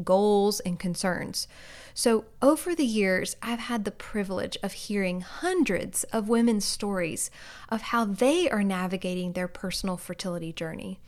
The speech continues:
Some didn't feel ready for children as a couple, but just couldn't stomach the side effects from hormonal contraception and were out there looking for another option.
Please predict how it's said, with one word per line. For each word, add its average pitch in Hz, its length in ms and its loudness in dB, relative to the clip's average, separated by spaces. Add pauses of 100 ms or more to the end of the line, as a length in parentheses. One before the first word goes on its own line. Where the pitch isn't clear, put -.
(500)
Some 277 480 6
didn't 214 260 2
feel 262 220 6
ready 226 280 4
for 220 140 0
children 196 380 0
as 185 120 0
a 190 40 0
couple, 262 600 6
but 233 300 0
just - 320 -2
couldn't 381 420 -2
stomach 254 640 0
the 196 100 0
side 185 320 -2
effects 285 480 -2
from 185 300 0
hormonal 190 420 2
contraception 208 840 0 (400)
and 220 220 2
were - 180 2
out 240 180 4
there 226 280 4
looking 196 400 2
for - 160 -8
another 175 340 -2
option. 190 540 -4